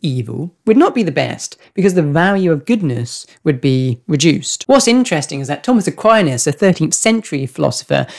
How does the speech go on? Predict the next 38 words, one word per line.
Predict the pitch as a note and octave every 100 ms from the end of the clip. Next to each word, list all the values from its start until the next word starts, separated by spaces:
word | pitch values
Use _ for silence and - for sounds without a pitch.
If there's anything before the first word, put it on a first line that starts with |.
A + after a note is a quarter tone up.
| - -
questioned | C4+ C4 A3+ G3+
whether | G3 F#3
it's | F3 G3
even | F3 F3
possible | - - D4+ - G#3+ D3+ C3+
to | -
create | - E3 D3+ - - -
the | D#3+
best | D3+ C#3+ G3+ A#3 - - - - _ _
world. | D3+ C3 A#2+ - - _ _ - -
He | -
argued | C4 B3+ A#3+ G#3+
that | G#3+
no | A3 A3+
matter | A#3 A3+
how | F#3+ A3 A#3
good | G3 E3
a | C#3+
world | D3 E3+ D#3 C#3 - G3 C#3+
you | D#3 D3+
envisage, | F3+ D#3 D3 A3 - - - - - _
there | F3+ E3+
will | E3 D#3+
always | - A#3+ G#3 D#3
be | D#3+ D3+
a |
better | C3 G#3+ -
one. | C3 A#2 A2 A2+ _ - - -
Just | B3+ B3+
as | G#3+
there's | G3+ F#3+ F#3
no | F#3+ F3+ E3+
higher | - - G#3+ F3 D3
number, | C#3+ D#3 G#3 A3+ F#3 A#2+ A2 C3 - - -
there | E3+ E3+
is | E3 D#3 -
an | E3+
infinity | E3+ C#3 - B3+ G3 - B2+